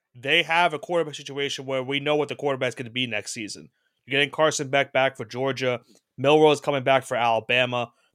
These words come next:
The teams that are in question are all teams that have quarterback, n-, you know, we don't know what their situation is. Ohio State, they lost Kyle McCord. Texas, they, who knows what go-, what's going on with Quinn Ewers. If, maybe if he leaves, then finally Arch Manning gets his opportunity.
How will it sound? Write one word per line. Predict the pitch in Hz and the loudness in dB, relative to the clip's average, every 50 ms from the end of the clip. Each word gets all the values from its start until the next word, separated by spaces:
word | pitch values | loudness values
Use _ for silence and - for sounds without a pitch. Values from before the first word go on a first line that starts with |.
| _ | _
The | 143 143 | -4 -4
teams | - - 185 190 196 175 | 2 2 2 2 2 4
that | 185 180 170 170 - - _ _ _ _ _ - - | 4 6 6 6 4 0 _ _ _ _ _ -6 -2
are | 143 147 147 143 | -2 -2 -2 -2
in | 127 | -6
question | - - 175 185 196 - - 165 147 | 0 4 4 4 4 2 -2 0 2
are | 139 139 - | 2 2 2
all | - 139 147 156 | 2 2 2 2
teams | 151 - 170 170 151 | 2 0 0 0 2
that | 156 135 | 2 2
have | 135 143 131 | 2 2 0
quarterback, | - - 143 156 160 156 139 135 131 131 127 - _ _ _ - | 0 0 2 2 2 4 4 6 4 4 2 -2 _ _ _ -12
n-, | 135 131 127 - | -12 -12 -8 -4
you | 131 127 | -4 -2
know, | 120 117 113 113 117 113 - _ _ _ _ _ _ _ _ _ | 0 2 2 0 0 -2 -6 _ _ _ _ _ _ _ _ _
we | 135 139 | 0 2
don't | 147 147 | 2 4
know | 151 143 | 4 4
what | 143 139 131 | 2 2 0
their | 139 131 127 135 | -2 -4 -4 -6
situation | - - - 135 151 165 - - 117 | -10 -10 -8 -4 -4 -4 -6 -6 -12
is. | - 76 - - _ _ _ _ _ | -12 -14 -14 -14 _ _ _ _ _
Ohio | 113 113 131 135 147 147 139 | -8 -2 2 4 4 4 4
State, | - - 175 165 135 | 2 0 0 0 0
they | 113 110 | 0 -2
lost | 110 120 117 - - | -4 -4 -4 -4 -2
Kyle | - 135 131 127 123 | 0 2 2 2 0
McCord. | 123 - - - 151 147 123 101 85 _ _ _ _ _ _ _ _ | -2 -8 -6 -4 -2 -2 -2 -2 -6 _ _ _ _ _ _ _ _
Texas, | - - 175 185 - - - 127 107 - - - - _ _ _ _ _ _ _ | 0 2 2 2 2 -4 -8 -8 -8 -8 -8 -10 -10 _ _ _ _ _ _ _
they, | 127 123 131 135 117 - 110 110 107 110 | -2 -2 -2 -2 -4 -6 -14 -14 -6 -2
who | 156 160 | -2 2
knows | 156 156 151 139 | 2 2 2 0
what | 151 143 | 0 0
go-, | 143 143 - | 0 0 0
what's | - 147 135 | -2 -4 0
going | - 151 147 147 | 2 4 4 4
on | 139 | 4
with | 139 131 | 2 0
Quinn | - - 147 135 | 0 0 2 2
Ewers. | 143 165 156 127 113 - - | 4 2 2 2 0 -4 -6
If, | - 117 120 113 | -6 -6 -6 -6
maybe | 117 117 113 117 135 135 143 143 | -4 0 0 2 4 4 4 4
if | 139 127 | 4 2
he | 135 131 135 131 | 0 -2 -2 0
leaves, | 131 135 139 147 151 139 | 0 2 2 2 2 0
then | 139 131 135 135 - 127 - | -2 -4 -4 -6 -10 -6 -2
finally | 135 123 135 143 147 143 147 | 2 4 4 4 4 2 2
Arch | 117 135 143 135 - - | 4 4 2 2 0 -2
Manning | 135 135 139 131 | -2 0 0 0
gets | 123 131 120 - | 0 -2 -2 -2
his | 123 131 | -2 0
opportunity. | 123 123 - 117 - 143 143 135 113 101 101 98 | -2 -2 -2 -6 -6 -4 -4 -4 -4 -8 -14 -16